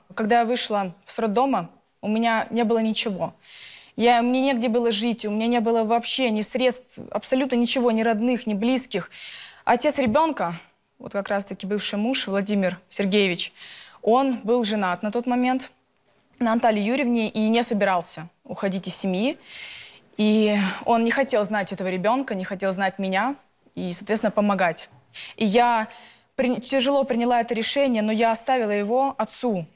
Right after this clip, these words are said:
Владимиру Сергеевичу. Я не, я на тот момент жила в доме у вот Натальи Юрьевны и Владимира Сергеевича.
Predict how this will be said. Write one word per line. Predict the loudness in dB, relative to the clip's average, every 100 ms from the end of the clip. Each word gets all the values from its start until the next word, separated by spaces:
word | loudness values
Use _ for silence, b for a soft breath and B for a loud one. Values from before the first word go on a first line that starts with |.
| B B B B
Владимиру | -2 2 2 2
Сергеевичу. | 2 -2 0 0 0 -4 -6 -8 -12 0
Я | 2 4
не, | 2
я | 2 2 2
на | 2
тот | 0 0
момент | 0 0 0
жила | 0 2 2 -2 -14 _
в | -6
доме | 0 0 0 0
у | -2
вот | -4
Натальи | -2 0 0
Юрьевны | 2 0 0 -2 -2 -4 -4
и | -4 -2 -2 -4 -8 _ -4
Владимира | -2 0 0
Сергеевича. | 0 -4 -2 -2 -2 -6